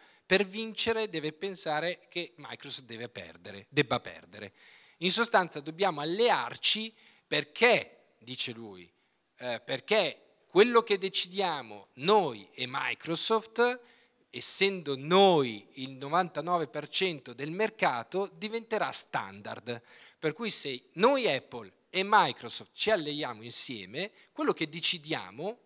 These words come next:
sarà, quello, sarà la, la, la minestra che do-, dovranno mangiare, eh, dovranno sorbirsi tutti coloro che vogliono comprare un computer, un portatile o quant'altro." Ora,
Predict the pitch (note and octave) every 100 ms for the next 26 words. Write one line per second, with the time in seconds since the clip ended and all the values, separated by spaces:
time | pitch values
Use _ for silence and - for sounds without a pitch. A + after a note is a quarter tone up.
0 | _ _ _ - - A3 G3+ - A3 C4
1 | B3 D#3 G3+ G#3 E3 D3+ D#3 D3+ D#3+ F#3
2 | G#3 G3+ G#3+ B3 A#3 D#3 C#3+ D3+ C#3 D3
3 | D#3+ F3 F#3 F3 F3 F3 D#3 C3+ C#3+ F3
4 | F#3 - _ - A#2+ A#2 A#2 C3 D3+ D3
5 | C3+ F3+ D3+ C3+ B2+ - D#3+ - D3+ C#3+
6 | E3+ B2 C#3 D3+ C3 B2+ B2+ C#3+ E3+ D3+
7 | B2 C3+ B2+ C#3+ - E3 A2 A#2 B2 E3
8 | D#3+ G2+ G#2 A2+ G#2+ A2+ G#2 - - -
9 | - - - - - - - A#3+ G#3+